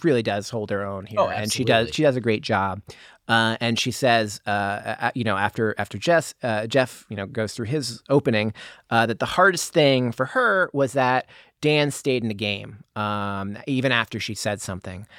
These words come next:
Speaker 1: Um, and that the hardest part wasn't necessarily just, like, the, the injustice or, like, the act of it happening, more that, like,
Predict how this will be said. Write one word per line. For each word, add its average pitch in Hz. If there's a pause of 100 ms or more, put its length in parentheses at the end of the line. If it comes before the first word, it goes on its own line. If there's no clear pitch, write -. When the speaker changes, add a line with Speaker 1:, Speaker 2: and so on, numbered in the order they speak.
(280)
Speaker 1:
Um, 104
and 113
that 104
the 101
hardest 143
part 120 (100)
wasn't 127
necessarily 120
just, 113
like, 110
the, 107 (400)
the 120
injustice 123
or, 110
like, 107
the 117
act 131
of 113
it 104
happening, 139
more 135
that, 117
like, 120